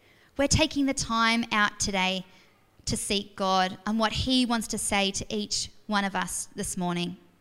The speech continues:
For some of you, you might be feeling like that's just not enough. Look into a Christian conference,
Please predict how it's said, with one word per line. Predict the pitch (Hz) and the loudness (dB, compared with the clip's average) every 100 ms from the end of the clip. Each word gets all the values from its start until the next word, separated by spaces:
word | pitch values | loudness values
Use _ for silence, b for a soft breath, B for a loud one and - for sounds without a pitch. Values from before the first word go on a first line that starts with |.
| _ _ _ _ _ b b b b b b b b _ _ _ _ _ _ _ _ - | _ _ _ _ _ b b b b b b b b _ _ _ _ _ _ _ _ -6
For | |
some | 269 277 | 2 4
of | 277 | 4
you, | 262 254 | 2 0
you | 240 | 2
might | 226 | 0
be | 226 | -2
feeling | - 226 226 226 | -6 -4 -4 -4
like | 220 220 | -6 -6
that's | 220 - | -10 -8
just | - 220 - | -8 -6 -6
not | 220 | -4
enough. | 208 196 190 175 - _ _ _ b b b _ _ _ _ _ _ _ _ _ _ _ _ _ _ _ _ _ _ _ | -4 -4 -6 -8 -16 _ _ _ b b b _ _ _ _ _ _ _ _ _ _ _ _ _ _ _ _ _ _ _
Look | 240 262 302 | -6 -4 0
into | 294 294 302 | 0 0 0
a | 302 | -4
Christian | - 254 - 233 | -4 -6 -4 -4
conference, | 226 214 208 185 143 - - - | 0 0 2 2 2 -2 -8 -8